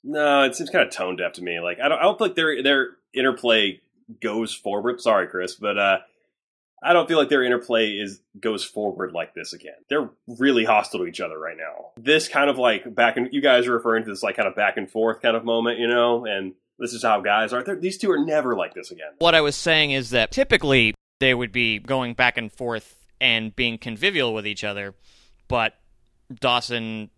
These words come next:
Speaker 2: is suddenly feeling threatened by Pacey and is circumventing, like, how they would probably normally interact as friends.
Speaker 1: Well, overall, I'll be glad to, uh,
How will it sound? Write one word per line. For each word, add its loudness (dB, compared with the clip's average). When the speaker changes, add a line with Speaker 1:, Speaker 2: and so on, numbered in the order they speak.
Speaker 2:
is -6
suddenly -4
feeling -8
threatened -6
by -4
Pacey -8
and -6
is -6
circumventing, -2
like, -4
how -2
they -6
would -8
probably -6
normally -8
interact -6
as -16
friends. -18
Speaker 1:
Well, 2
overall, 4
I'll 6
be 0
glad 2
to, -4
uh, 2